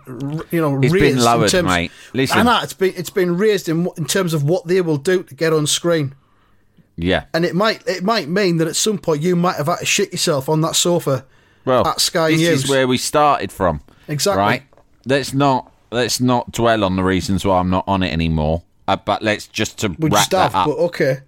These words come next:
Speaker 2: P-, people do say that it was the golden era of newspaper reviewings, the golden age of newspaper
Speaker 1: Do they?
Speaker 2: reviews on Sky News. That's what people say.
Speaker 1: Which people?
Speaker 2: But that's not for me to s-, comment upon. That's for others
Speaker 1: Which
Speaker 2: to
Speaker 1: people?
Speaker 2: say.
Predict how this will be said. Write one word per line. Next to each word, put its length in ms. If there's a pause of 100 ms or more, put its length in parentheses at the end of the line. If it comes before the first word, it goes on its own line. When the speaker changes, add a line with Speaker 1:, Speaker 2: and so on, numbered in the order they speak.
(180)
Speaker 2:
P-, 100
people 420
do 300
say 300
that 140
it 140
was 120
the 100
golden 640
era 420 (400)
of 300
newspaper 640
reviewings, 680
the 80
golden 340
age 260
of 100
newspaper 380
Speaker 1:
Do 120
they? 80
Speaker 2:
reviews 540
on 180
Sky 320
News. 220
That's 180
what 120
people 260
say. 260 (220)
Speaker 1:
Which 220
people? 160
Speaker 2:
But 260 (340)
that's 280
not 240
for 100
me 240
to 140
s-, 160 (100)
comment 300
upon. 200
That's 200
for 160
others 160
Speaker 1:
Which 120
Speaker 2:
to 100
Speaker 1:
people? 140
Speaker 2:
say. 220